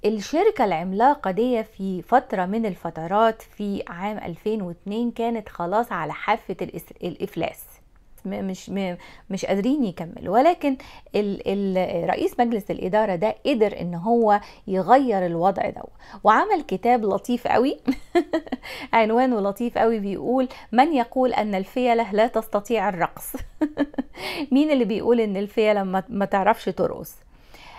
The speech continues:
آه، في الكتاب بتاعه بيتكلم إن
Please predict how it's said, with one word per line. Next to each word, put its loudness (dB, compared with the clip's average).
آه، 2
في -2
الكتاب 0
بتاعه 2
بيتكلم -2
إن -4